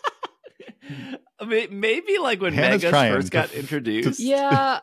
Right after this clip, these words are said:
Speaker 2: <laughs> Hannah's trying,
Speaker 3: When
Speaker 2: but
Speaker 3: Megas were first getting introduced, and even almost still with the Megas, because if you're n-,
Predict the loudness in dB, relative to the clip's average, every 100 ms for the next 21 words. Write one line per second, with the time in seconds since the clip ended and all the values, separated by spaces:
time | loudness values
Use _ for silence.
0 | -4 -2 -2 -2 0 2 2 0 -2 -2
1 | -4 -4 -6 -2 0 -2 -2 -4 -4 -6
2 | -8 -8 -6 -8 -8 -8 -6 -6 -4 -4
3 | -4 -8 -10 -4 -2 -2 -4 -12 -14 -6
4 | -6 -4 -4 -4 -6 -4 -4 -4 -6 -12
5 | -10 -10 -10 -8 -8 -10 -12 -12